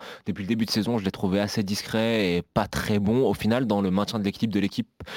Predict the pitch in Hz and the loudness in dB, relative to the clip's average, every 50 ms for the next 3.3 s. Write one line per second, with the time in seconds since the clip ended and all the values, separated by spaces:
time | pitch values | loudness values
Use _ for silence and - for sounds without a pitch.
0 | - - - 95 90 - - - 107 104 - - 107 95 92 87 - - 92 95 | -10 -4 -2 -2 -2 -2 -2 -2 -2 -2 -2 -2 -2 0 -2 -2 -2 -2 -4 -2
1 | 95 101 90 101 98 90 101 107 - - 95 90 87 - - 90 87 85 - 90 | -2 -2 0 0 -2 0 -2 -4 -4 -4 -4 -4 -2 -2 -2 -4 -4 -4 -6 -6
2 | 87 85 - - 90 85 80 - - 87 87 87 80 78 64 - - - 104 90 | -6 -6 -4 -4 -4 -6 -4 -4 -4 -4 -4 -4 -4 -4 -4 -4 -4 -4 -2 -2
3 | 92 87 92 92 117 | 0 0 2 0 0